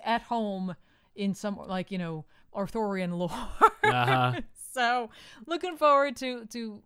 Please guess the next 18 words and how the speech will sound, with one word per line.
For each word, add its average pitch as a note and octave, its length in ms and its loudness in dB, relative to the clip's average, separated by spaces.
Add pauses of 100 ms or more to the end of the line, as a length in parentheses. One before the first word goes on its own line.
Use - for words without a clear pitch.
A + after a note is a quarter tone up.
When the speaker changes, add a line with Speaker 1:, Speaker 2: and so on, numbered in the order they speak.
Speaker 1:
seeing C#4 380 -4
where A#3 120 0
this G#3 180 -6
series G3 420 -8
goes F3+ 560 -4 (100)
and, E3+ 460 -4
um, E3 420 -6 (440)
being A#3 180 -2
able B3 140 -4
to B3+ 60 -8
say, B3+ 200 -4
"Hey, C4 140 -4
I C4+ 120 -2
read C#4 160 -8
a B3+ 60 -10
Black B3+ 260 -12
Knight F3 220 -16
book." D3 140 -16